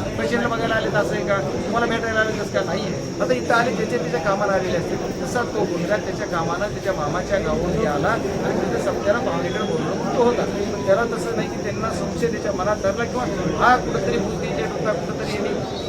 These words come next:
लोकसभेला वेगळी भूमिका घेतली, याच्या नावाखाली याला उचलला आणि याला उचलून तिथून भेटणं आणि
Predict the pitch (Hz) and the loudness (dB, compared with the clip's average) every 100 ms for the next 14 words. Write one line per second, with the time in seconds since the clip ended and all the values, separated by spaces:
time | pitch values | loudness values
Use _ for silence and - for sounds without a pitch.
0 | 202 202 208 - 302 214 202 196 208 202 | -4 -2 -2 -2 -2 0 0 -2 -2 -2
1 | 208 208 - 202 - - - 247 254 233 | -2 -2 -2 -2 -2 -4 -2 -2 0 0
2 | 208 196 190 190 180 175 156 143 139 139 | 2 2 2 2 2 2 0 -2 -4 0
3 | 220 - - - 180 185 208 180 - - | 0 0 -2 -2 0 2 2 0 -2 -2
4 | - - 92 - 87 190 190 196 185 | -4 -4 -4 -2 -2 0 0 2 0